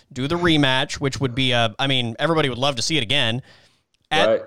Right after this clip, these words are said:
Speaker 1: at, for another belt in a different weight class, do that, you capitalize on that, and look, he called out all of the best one forty-fivers in the U F C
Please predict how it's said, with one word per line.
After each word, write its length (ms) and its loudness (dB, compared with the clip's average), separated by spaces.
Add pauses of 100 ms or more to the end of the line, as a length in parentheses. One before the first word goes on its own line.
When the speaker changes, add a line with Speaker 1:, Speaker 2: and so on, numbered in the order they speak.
Speaker 1:
at, 180 -2
for 240 6
another 340 4
belt 420 2
in 120 0
a 60 0
different 400 0
weight 180 0
class, 560 0
do 300 2
that, 380 2
you 60 -8
capitalize 640 2
on 180 2
that, 440 2
and 200 -4
look, 260 2
he 100 0
called 280 6
out 180 6
all 220 6
of 120 2
the 80 0
best 300 2
one 180 2
forty-fivers 640 0
in 40 0
the 60 0
U 140 4
F 140 2
C 420 -2